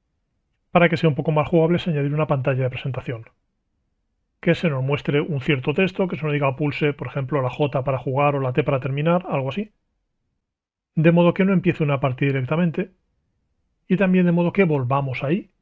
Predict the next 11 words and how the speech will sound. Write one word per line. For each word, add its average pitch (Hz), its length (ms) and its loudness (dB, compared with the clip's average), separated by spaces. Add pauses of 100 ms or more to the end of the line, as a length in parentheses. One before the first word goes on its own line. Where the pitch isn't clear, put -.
(760)
cuando 185 240 4
la 185 80 2
partida 131 340 -2
termine. 127 400 -4 (1400)
Y 175 100 2
para 175 180 -2
eso 190 140 -2
volvemos 147 240 0
a - 20 0
nuestro 143 240 -4
programa. 180 480 -2